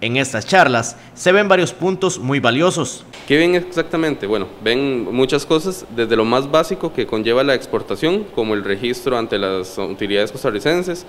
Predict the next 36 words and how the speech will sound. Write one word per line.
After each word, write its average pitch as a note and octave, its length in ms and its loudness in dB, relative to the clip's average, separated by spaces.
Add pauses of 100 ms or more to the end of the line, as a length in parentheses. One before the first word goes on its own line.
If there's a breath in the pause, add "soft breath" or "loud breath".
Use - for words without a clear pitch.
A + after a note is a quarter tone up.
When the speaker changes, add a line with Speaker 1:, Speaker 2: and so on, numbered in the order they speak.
(360 loud breath)
Speaker 2:
el A2+ 220 2
registro B2+ 600 2
o G#2 380 4
sacar G#2+ 360 -2
la A2+ 340 0
partida A#2+ 340 0
arancelaria B2 560 2
de A#2+ 80 0
su A#2+ 120 -6
producto B2+ 440 -2
para G2+ 280 -2
reconocer G2 560 -4
su C3+ 440 0
arancel G2+ 460 -2
de B2 80 -2
ingreso B2 420 0
al F#2+ 100 -4
país G2 360 -4
de, G#2 400 0 (400 loud breath)
de B2 100 2
destino C3 480 2
o G2+ 60 4
al G2 120 2
que G#2 60 -6
se G#2 120 -2
desea G2+ 200 0
exportar, D3 540 -2 (420 loud breath)
eh, A#2 480 4
conocer B2 380 2
sobre C#3+ 200 0
aplicación A#2 420 -2
de B2 60 -2
tratados A#2 400 -2
de A#2+ 80 0
libre A2+ 220 -2
comercio, C3+ 480 -2